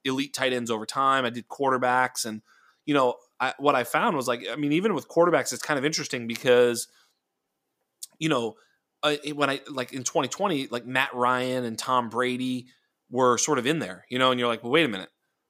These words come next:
you know, Tom Brady was drafted twenty <laughs> years ago," you know, like, what does his draft profile have to do with what I'm looking for today? It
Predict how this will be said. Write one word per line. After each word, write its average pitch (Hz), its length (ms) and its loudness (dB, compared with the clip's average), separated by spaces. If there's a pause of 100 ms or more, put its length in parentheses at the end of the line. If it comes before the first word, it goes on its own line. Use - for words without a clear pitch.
(380)
you 151 60 -6
know, 147 60 -2
Tom 147 240 -2
Brady 151 220 2
was 110 120 -4
drafted 123 360 -4
twenty 147 280 -4
<laughs> - 140 -6
years 170 240 0
ago," 95 320 -10
you 131 100 -2
know, 151 140 4
like, 127 180 0 (580)
what 160 300 2
does 165 220 2
his 151 460 2
draft 131 480 0
profile 110 840 -2 (520)
have 147 360 -2
to 143 100 -6
do 143 220 2
with 127 400 -4
what 131 160 6
I'm 120 140 2
looking 135 280 -2
for 123 220 -2
today? 143 320 -2
It 120 300 -6